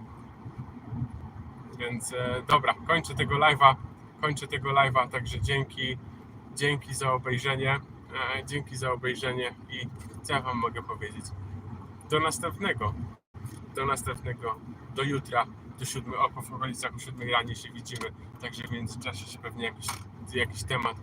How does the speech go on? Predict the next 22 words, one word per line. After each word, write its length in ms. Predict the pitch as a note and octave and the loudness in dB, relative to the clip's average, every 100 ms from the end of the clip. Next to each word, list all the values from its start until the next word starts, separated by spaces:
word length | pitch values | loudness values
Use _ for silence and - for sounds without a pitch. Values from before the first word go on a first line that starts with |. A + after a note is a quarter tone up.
| - - - | -12 -12 -6
urodzi 360 | B2+ B2 - | -2 -2 -4
w 40 | - | -4
mojej 300 | A#2 A2+ A2 | -2 -2 0
głowie, 380 | B2+ A#2 A#2 G2+ - - | 0 0 0 -2 -6 -6
żeby 280 | - B2 A#2+ | -6 -4 -4
z 100 | - | 0
wami 320 | A2+ A2+ A2 - | 2 2 -2 -8
po 80 | |
prostu 380 | G#2 A2+ - - | -6 -6 -6 -4
na 120 | A#2 | -6
ten 180 | - G#2+ | -4 -8
temat 380 | A#2 G#2 G#2 G#2 - - - - - - - - - - | -8 -8 -8 -8 -12 -14 -16 -16 -14 -14 -14 -14 -8 4
porozmawiać. 600 | E3 D3+ E3+ D#3 A#2 G#2 - - | 6 8 10 10 8 -2 -8 2
Jeszcze 260 | E3+ - F3 | 2 2 2
nie 140 | F3 | 2
odkryłem 480 | D#3+ - F3 E3+ E3 | 2 0 2 2 4
to, 120 | E3 | 6
jak 220 | D#3+ - | 6 6
live 240 | D#3 D#3+ D3 - | 6 6 4 0
chat 180 | A#2 | -2
później 480 | - B2 - B2 A#2+ | -4 -10 -8 -6 -6
odczytywać, 680 | C3 - - - D#3 - | -6 -6 -8 -6 -2 0